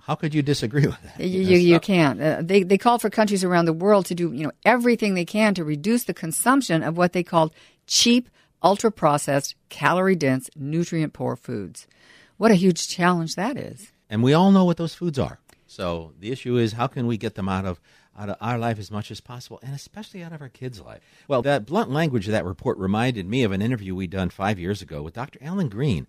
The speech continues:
Speaker 1: a nationally known pediatrician and author.
Speaker 2: We wanted to know if switching children and adolescents to a healthy, mostly organic diet really worked to make them better, and Doctor Green had some great results to share with us.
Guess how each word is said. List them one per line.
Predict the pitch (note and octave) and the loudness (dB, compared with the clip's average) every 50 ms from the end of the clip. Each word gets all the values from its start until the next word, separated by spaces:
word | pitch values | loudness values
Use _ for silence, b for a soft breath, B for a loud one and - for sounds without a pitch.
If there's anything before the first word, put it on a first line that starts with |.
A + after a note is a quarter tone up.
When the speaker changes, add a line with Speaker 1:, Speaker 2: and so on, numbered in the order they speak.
| _ - | _ -8
Speaker 1:
a | F2+ | -6
nationally | F2+ G2 A#2 D3+ E3 - - F3 D#3+ | -4 -2 -2 -2 -4 -6 -6 -6 -2
known | C3+ B2+ C3 B2 | 0 0 0 -2
pediatrician | - - B2 A#2+ B2+ B2 - - - F#2+ F#2 - - E2+ - | -2 -6 -10 -10 -8 -8 -10 -10 -12 -12 -12 -12 -14 -16 -16
and | - F2 F#2 - | -14 -14 -14 -14
author. | - D#2 D2 - - - A#1 - b b b b b b b | -14 -16 -16 -16 -18 -20 -20 -20 b b b b b b b
Speaker 2:
We | - A3+ B3 | 4 6 6
wanted | D4 E4+ F4 E4+ | 6 6 4 4
to | C#4+ | 4
know | B3+ B3 A3+ | 4 4 4
if | G3+ - | 2 0
switching | - - - E4 - - D#4+ C#4 B3 | -2 -2 -2 -2 -2 -2 -2 -2 0
children | - - A3+ G#3+ G#3 G#3 G3 | 2 2 4 4 4 4 2
and | F#3+ F#3 | 4 4
adolescents | F3+ F3 E3+ E3+ D#3+ D#3 D#3+ - D#3 D3 - | 4 4 4 6 4 4 4 2 -2 -4 -4
to | - C#3 | 0 0
a | C3+ | 0
healthy, | C#3+ - - - G#3+ G#3+ - G#3 G3 F#3 | 0 0 0 0 0 0 0 -2 -4 -2
mostly | F3+ F3 F3 F#3 - - D#3 | -2 -2 -4 -4 -4 -4 -6
organic | - - D#3 D#3+ D3 F3+ F#3+ G#3 G#3 F#3+ - | -4 -2 -4 -2 0 2 2 2 2 2 2
diet | F#3 E3+ D#3+ D#3+ C#3+ | 2 2 2 2 0
really | - E3 F3 E3 F3 | 0 -2 -2 0 2
worked | G3+ C4+ C4+ - - - | 2 2 2 2 0 -4
to | - | -6
make | E3 D#3 D3+ D3+ | -8 -8 -8 -8
them | - D#3+ D#3 D#3+ | -8 -10 -10 -8
better, | E3 - - F#4 B3+ A#2 D2+ C#2+ | -4 0 0 2 2 2 0 0
and | G#2+ A2 C3+ D3 | -4 -8 -8 -2
Doctor | D#3 E3+ F3+ G3+ - A3 | 0 2 2 2 0 -4
Green | F3+ - D#3+ D#3+ E3+ E3+ | -6 -6 -4 -4 -4 -4
had | D#3 C#3+ - | -4 -6 -8
some | - C3+ B2+ | -10 -12 -12
great | - - - F#3+ G3+ G#3+ - - | -14 -10 -4 0 2 2 2 0
results | D#3 C#3+ - B2+ B2 A#2+ - | -4 -6 -4 -4 -4 -6 -8
to | - B2 | -12 -14
share | - - - A#2+ A#2+ | -12 -10 -8 -8 -8
with | A#2+ A#2 A2+ - | -8 -10 -12 -12
us. | - - - | -14 -16 -16